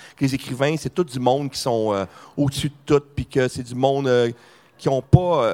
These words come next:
qui ne pensent qu'à l'art. Donc, il y a pas de guerre d'ego, il y a pas de, de, de vulgarité, il y a pas de, de, de, de, de, de, de, de, de bitcherie, ça. C'est des gens qui sont tellement juste artistiques et tout ça. Puis c'est pas vrai. C'est des milieux qui peuvent être aussi crottés, aussi sales, aussi, euh, aussi, euh, que n'importe quel autre, en fait. Il y a autant de gens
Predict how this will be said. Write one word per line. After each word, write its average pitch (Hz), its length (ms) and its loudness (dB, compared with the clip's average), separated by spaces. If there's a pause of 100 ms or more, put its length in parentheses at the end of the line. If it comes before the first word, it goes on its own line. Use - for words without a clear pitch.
(360)
qui 156 100 -8
ne 151 100 4
pensent 165 300 -4
qu'à 151 160 0
l'art. 143 360 2
Donc, 147 260 0
il - 20 0
y - 20 0
a 110 40 -4
pas - 160 0
de 151 80 -6
guerre 131 220 -2
d'ego, 123 420 -2
il 123 60 0
y 113 40 0
a 110 40 0
pas 156 200 0
de, 127 120 -4
de, 110 120 -4
de 107 140 -6
vulgarité, 117 840 -4
il 131 100 -6
y - 20 -6
a 107 60 -6
pas 147 220 -4
de, 120 120 -6
de, 110 160 -6
de, 104 160 -8
de, 98 300 -6
de, 95 180 -8
de, 98 140 -8
de, 98 200 -10
de, 95 180 -10
de 87 120 -12
bitcherie, 123 580 -10
ça. 190 220 -4 (240)
C'est 139 120 -8
des 131 100 -6
gens 170 140 -4
qui - 80 -16
sont 131 100 -6
tellement 147 320 -2
juste 160 340 -8
artistiques - 540 -12
et 117 40 -14
tout - 60 -16
ça. 165 100 -4 (200)
Puis - 100 -10
c'est 190 100 -2
pas 123 180 0
vrai. 135 240 -6
C'est - 140 -16
des 123 120 -8
milieux 160 120 -6
qui - 80 -16
peuvent 127 120 -2
être 120 140 -8
aussi 127 240 -8
crottés, 151 520 -6
aussi 123 260 -12
sales, 156 340 -4
aussi, 147 460 -6
euh, 117 180 0 (600)
aussi, 156 480 -8
euh, - 60 -4
que 147 120 -2
n'importe 180 320 -2
quel 151 200 -2
autre, 175 240 -2
en 110 80 2
fait. 135 240 -4
Il 123 40 -2
y - 20 0
a 131 40 2
autant 160 320 0
de 139 140 -2
gens 143 300 -2